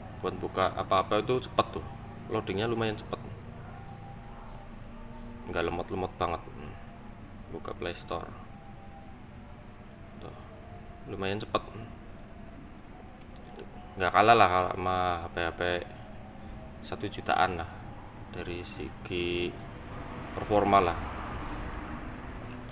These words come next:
Terus kita coba tes buat gaming. Ini game-game ringan lah ya.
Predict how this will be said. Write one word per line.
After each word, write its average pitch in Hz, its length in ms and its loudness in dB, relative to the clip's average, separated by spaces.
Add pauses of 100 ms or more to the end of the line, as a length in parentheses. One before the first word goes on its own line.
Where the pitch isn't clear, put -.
(540)
Terus 107 800 4 (560)
kita 113 240 4
coba 123 560 10
tes 127 240 12
buat 107 240 8
gaming. 110 320 10 (4000)
Ini 110 240 8
game-game 95 320 4
ringan 117 240 12
lah 104 100 12
ya. 101 160 12